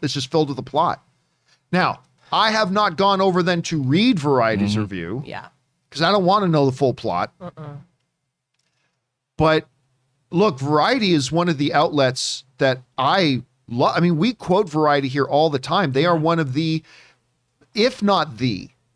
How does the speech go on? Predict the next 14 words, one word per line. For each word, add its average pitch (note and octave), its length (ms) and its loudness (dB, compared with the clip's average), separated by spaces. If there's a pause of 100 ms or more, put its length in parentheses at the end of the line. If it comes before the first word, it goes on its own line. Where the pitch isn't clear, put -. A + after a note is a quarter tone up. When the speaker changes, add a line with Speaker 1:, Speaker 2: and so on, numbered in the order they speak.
(720)
Speaker 1:
number F#3 440 2
one E3 480 0
most D#3+ 440 0
reliable, C#3+ 840 2 (240)
absolute, D3+ 760 0 (140)
concrete, D#3 760 0
take E3+ 220 -2
it E3 40 -10
to D#3 60 -4
the D3+ 80 0
bank C3+ 320 -2
news C3 220 0
sources. - 480 -10 (1500)
And E3+ 360 -2